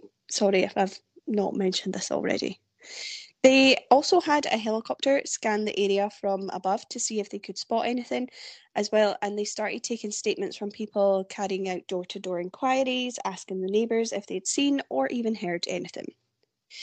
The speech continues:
Missing posters with Leslie's face were created and distributed, but unfortunately, nothing came from them. No one had any idea what had happened to Leslie that afternoon, and no one knew where she went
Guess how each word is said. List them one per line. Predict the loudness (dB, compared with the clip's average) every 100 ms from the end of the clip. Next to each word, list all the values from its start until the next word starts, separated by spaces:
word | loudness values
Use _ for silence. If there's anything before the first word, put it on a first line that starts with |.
| -14 -2 2
Missing | 4 4
posters | 4 0 0 0
with | 2
Leslie's | 4 4 2 0
face | 2 2 2 -2
were | 2 2 0 -10 -20 -20 _ 0
created | 2 2 0 0
and | 0 0
distributed, | -2 -4 -4 -6 -2 -2 -2 2
but | 2 4
unfortunately, | -2 -4 -8 -8 -8 -4 -4 -6 _ -8
nothing | -6 -6 -4
came | -4 -4
from | -6
them. | -6 -6 -10 _ _ -10
No | 2 4 6
one | 6 4
had | 2 -2 0
any | 2 4 4 0
idea | 0 -2 -4 -4
what | -4 -6
had | -6
happened | -6 -6 -6
to | -4
Leslie | 0 0 0 -2
that | 0 -2
afternoon, | -4 2 4 4 2 -6 -18 -18 -4 0
and | 4
no | 4
one | 6 4
knew | 4 4 0
where | 0 0
she | 0 2
went | 4 2